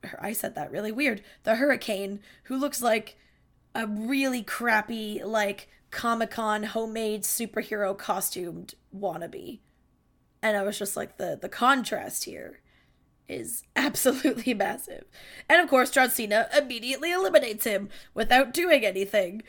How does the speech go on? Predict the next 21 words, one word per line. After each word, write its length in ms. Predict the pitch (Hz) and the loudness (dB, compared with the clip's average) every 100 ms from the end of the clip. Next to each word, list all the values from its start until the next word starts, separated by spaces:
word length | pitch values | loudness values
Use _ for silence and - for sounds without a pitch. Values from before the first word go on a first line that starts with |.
| - - - | -18 -20 -2
And 460 | 214 208 196 190 - _ | 4 4 4 -2 -14 _
it 140 | - 165 | -8 -6
was 220 | 190 - | -6 -8
just, 300 | 202 - - _ _ _ - - - - | -8 -10 -12 _ _ _ -14 -14 -14 -8
it, 160 | 226 220 | -4 -4
it 240 | 190 247 233 | -2 0 0
was 140 | 254 | 0
like, 160 | 277 - - - - - - _ - | 0 -2 -20 -20 -20 -20 -20 _ 4
part 160 | 320 339 | 8 8
of 60 | |
me 60 | 285 | 6
is 60 | |
like, 100 | 262 254 | 4 6
"Okay, 180 | 277 | 6
obviously 320 | 220 247 226 220 | 6 4 4 -2
this 80 | |
guy 140 | 214 202 | 0 0
was 100 | 208 | 0
gonna 140 | 214 | -2
get 100 | 208 | 0
eliminated 600 | 214 214 208 185 147 - | 0 0 -2 -6 -8 -10